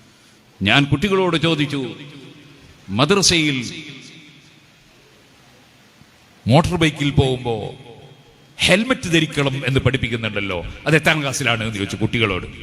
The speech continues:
അപ്പൊ ഒരു കുട്ടി വിളിച്ചു പറഞ്ഞു, "മൂന്നാം ക്ലാസ്സിലാണ്." പറഞ്ഞത് ശരിയോ തെറ്റോ എന്ന് ഞാൻ പരിശോധിച്ചിട്ടില്ല. ഞാൻ മദ്രസയിലെ വലിയ വല്ലാത്തതുകൊണ്ട് എനിക്കത് ഏത് ക്ലാസ്സിലാന്ന് പറയാൻ കഴിയില്ല. പഠിപ്പിക്കുന്നുണ്ട് എന്ന് എനിക്കറിയാം,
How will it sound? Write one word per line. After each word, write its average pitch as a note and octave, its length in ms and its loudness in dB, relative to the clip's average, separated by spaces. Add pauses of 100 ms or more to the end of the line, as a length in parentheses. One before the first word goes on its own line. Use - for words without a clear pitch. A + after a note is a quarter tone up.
(420)
അപ്പൊ C3 180 4
ഒരു D3+ 140 4
കുട്ടി D3+ 220 -2
വിളിച്ചു C3+ 220 0
പറഞ്ഞു, A#2 280 0
"മൂന്നാം A#2+ 280 0
ക്ലാസ്സിലാണ്." E2+ 540 -8 (1900)
പറഞ്ഞത് F#2 340 2
ശരിയോ C#3 220 0
തെറ്റോ D3+ 220 0
എന്ന് C#3+ 140 0
ഞാൻ C#3 140 2
പരിശോധിച്ചിട്ടില്ല. B2+ 520 0 (100)
ഞാൻ G2+ 140 0
മദ്രസയിലെ A#2 380 0
വലിയ A2+ 300 0
വല്ലാത്തതുകൊണ്ട് G#2 460 -2 (480)
എനിക്കത് B2 300 4
ഏത് C3 160 2
ക്ലാസ്സിലാന്ന് C3 480 0
പറയാൻ G#2+ 160 0
കഴിയില്ല. F#2 200 -4 (540)
പഠിപ്പിക്കുന്നുണ്ട് F#3+ 560 0
എന്ന് F#3+ 140 2
എനിക്കറിയാം, G#2 360 -4